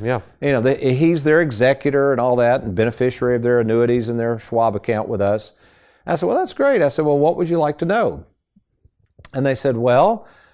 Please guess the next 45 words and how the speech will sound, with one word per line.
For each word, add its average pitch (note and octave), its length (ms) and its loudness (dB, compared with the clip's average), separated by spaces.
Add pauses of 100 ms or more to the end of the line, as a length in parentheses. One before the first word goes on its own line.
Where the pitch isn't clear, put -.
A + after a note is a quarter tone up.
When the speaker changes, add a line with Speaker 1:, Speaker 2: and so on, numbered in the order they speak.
(340)
Speaker 2:
um, B2 500 2
you D3 120 0
know, C3 80 2
we A#2+ 100 0
got F3+ 180 2
these D3+ 220 2
annuities. D3+ 540 2
We D3 100 2
really F3 240 2
don't D#3 220 0
know A#2+ 100 0
what C#3 160 0
to D3+ 80 -2
do G#3+ 220 2
with A#2 140 2
them C3+ 120 0
that A#2+ 220 -2
you've C3+ 180 -2
sold C3+ 320 0
to B2+ 140 0
us C#3 160 -4
years A#2+ 200 -2
ago, G3 220 -2
Tony." A2+ 260 -4
And E3 80 -6
I D3 60 -6
said, - 140 -10
"Well, A2+ 140 0
okay, G#2+ 200 -2
they B2+ 120 -2
have C3 140 0
an D#3+ 60 0
income C3+ 420 0
rider. A#2+ 300 0
That's A2 260 -2
where C3+ 120 0
your D#3+ 100 0
mailbox C#3 520 0
money's A#2 280 -4
coming A#2 300 -6
through." A2 320 0
And C#3 100 -4
they B2 80 -6
said, B2+ 240 -8
"Well, G#3 380 0